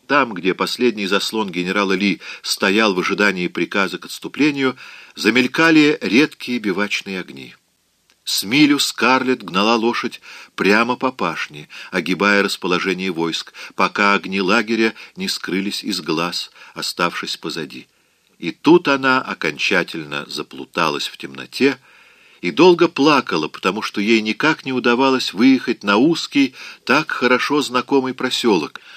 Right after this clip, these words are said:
А когда она всё же нашла его, лошадь упала с, в упряжи и не пожелала сделать больше ни шагу, не пожелала подняться, сколько бы они с Присси не пихали её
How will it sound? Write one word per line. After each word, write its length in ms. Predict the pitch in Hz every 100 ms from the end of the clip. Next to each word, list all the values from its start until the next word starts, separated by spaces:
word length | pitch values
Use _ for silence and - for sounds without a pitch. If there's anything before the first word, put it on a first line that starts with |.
| -
А 140 | -
когда 440 | 92 123 113 131 123
она 220 | 123 135
всё 240 | 127 131
же 120 | 120 120
нашла 420 | 113 - 120 131
его, 340 | 120 82 80 - - -
лошадь 440 | 85 131 - 123 -
упала 460 | 113 - 120 104
с, 140 | 92 -
в 140 | -
упряжи 520 | 165 - 101 78 73 - - - -
и 140 | 107 117
не 100 | 123
пожелала 560 | 135 117 131 139 131
сделать 380 | 113 95 123 113
больше 520 | 98 123 - 120 113 - - _
ни 140 | 95 139
шагу, 580 | - 127 110 69 73 - - -
не 120 | 101
пожелала 500 | 107 123 127 135 131
подняться, 800 | 127 131 120 117 87 - - - - -
сколько 480 | - - 117 113 107
бы 140 | 101
они 160 | 101 104
с 80 |
Присси 440 | - 95 98 - 95
не 120 | 90
пихали 480 | - 92 - 127 117
её 380 | 104 95 95